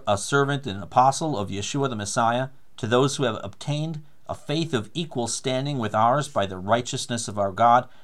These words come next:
and of the Savior Yeshua, Mes-, the Messiah." Now, there's some strange features in this verse. I mean, first, the P-, Peter says that the community receiving this letter has obtained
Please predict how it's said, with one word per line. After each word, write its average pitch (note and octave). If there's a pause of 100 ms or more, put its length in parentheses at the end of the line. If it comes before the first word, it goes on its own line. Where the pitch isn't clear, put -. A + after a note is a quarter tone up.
(100)
and -
of F#2+
the F#2
Savior G2+
Yeshua, E2+ (180)
Mes-, -
the G2
Messiah." F#2 (640)
Now, -
there's B2
some A#2+
strange C#3+ (160)
features A#2
in F#2+
this F2
verse. B2 (120)
I -
mean, F2
first, A2 (380)
the -
P-, - (560)
Peter B2
says A2
that G#2
the G2+
community A2+
receiving A2+
this G2+
letter A2
has G2
obtained A#2+